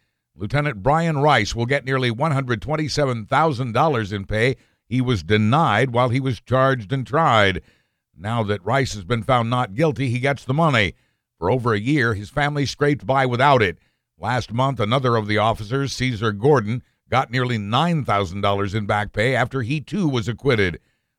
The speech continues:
Lieutenant Rice, despite the money, still faces an administrative review for his part in the arrest that led to Freddie Gray's death.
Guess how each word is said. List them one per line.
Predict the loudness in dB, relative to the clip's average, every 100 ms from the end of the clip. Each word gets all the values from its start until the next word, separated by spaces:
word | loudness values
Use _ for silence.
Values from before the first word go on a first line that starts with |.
| -14
Lieutenant | -4 -2 -2 0
Rice, | 2 2 2
despite | -4 -12 -2 0 2
the | 0
money, | 0 0 -2 -6 _
still | _ -4 -2 0
faces | 0 -2 -2 -6
an | -2 -2
administrative | 0 0 -2 0 0 0 0
review | 0 2 2 0 -2 _ _
for | 0 2
his | 2 2
part | 2 2 2
in | -2
the | 0
arrest | 2 2 0
that | -4 -4
led | 2 2 2
to | -2
Freddie | -2 0 0
Gray's | 2 2 2
death. | 4 4 4 -2